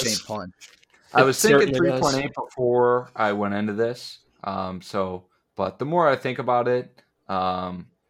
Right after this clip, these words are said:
Speaker 2: I don't know. I don't know if I'd watch this a second time, to be honest with you. There's definitely mu-, more that I can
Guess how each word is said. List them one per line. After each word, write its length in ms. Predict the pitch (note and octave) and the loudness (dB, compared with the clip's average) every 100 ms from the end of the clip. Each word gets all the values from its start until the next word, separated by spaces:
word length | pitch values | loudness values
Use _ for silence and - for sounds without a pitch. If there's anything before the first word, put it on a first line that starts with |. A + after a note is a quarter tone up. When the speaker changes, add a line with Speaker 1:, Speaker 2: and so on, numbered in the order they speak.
| _ | _
Speaker 2:
I 120 | - C#3 | -4 -2
don't 120 | C#3+ | 2
know. 180 | C3 A2 | 2 4
I 120 | G#2 | 4
don't 100 | C3+ | 2
know 100 | C#3 | 2
if 100 | A2+ | 4
I'd 160 | B2 A#2 | 2 4
watch 280 | G#2+ A2 | 2 2
this 200 | A#2 G#2 G2+ | -4 -6 -6
a 40 | |
second 300 | - G#2+ G2 | -6 -6 -6
time, 280 | G#2+ G#2+ F#2 | -2 -2 -4
to 100 | G2 | -10
be 100 | G2 | -6
honest 260 | G2 G#2+ - | -4 -6 -12
with 160 | E2+ G2 | -14 -10
you. 180 | G2+ | -10
There's 240 | G2 G#2+ F2+ | -6 -6 0
definitely 300 | B2+ - A2 | 0 0 -2
mu-, 480 | G#2+ G2+ _ - A2+ | -2 -4 _ -14 -4
more 200 | A2+ A2+ | 0 0
that 120 | G#2+ | 0
I 80 | G#2 | -2
can 340 | A2 G2+ F#2 | -4 -8 -8